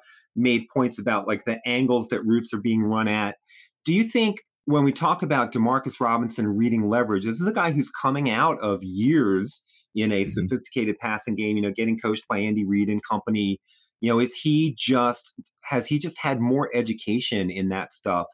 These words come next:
Speaker 1: than most Ravens wide receivers have?
Speaker 2: I, I, that certainly is a valid point. I think, you know, the, the Ravens have had good coaches on this now the last couple of years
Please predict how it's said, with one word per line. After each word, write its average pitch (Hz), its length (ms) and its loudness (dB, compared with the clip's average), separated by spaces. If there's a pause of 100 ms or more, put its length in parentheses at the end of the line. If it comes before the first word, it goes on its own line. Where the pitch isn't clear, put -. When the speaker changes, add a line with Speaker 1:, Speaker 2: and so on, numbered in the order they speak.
Speaker 1:
than 98 240 -4
most 98 380 -2 (180)
Ravens 95 380 0
wide 90 220 -2
receivers 85 500 -6
have? - 180 -10 (680)
Speaker 2:
I, 131 400 -4
I, 113 160 -6
that 107 160 2
certainly 135 640 2 (100)
is 107 160 4
a 98 80 2
valid 101 720 0
point. 107 420 0
I 101 80 -2
think, 120 300 -2
you 120 80 -2
know, 110 80 2
the, 107 100 -2
the 107 180 -2
Ravens 151 280 0
have 117 80 -4
had 139 240 0
good 135 200 -2
coaches 123 440 -2
on 107 160 0
this 95 160 -2
now 101 100 0
the 92 60 0
last 92 320 -2
couple 107 340 -2
of 92 60 2
years 82 500 -2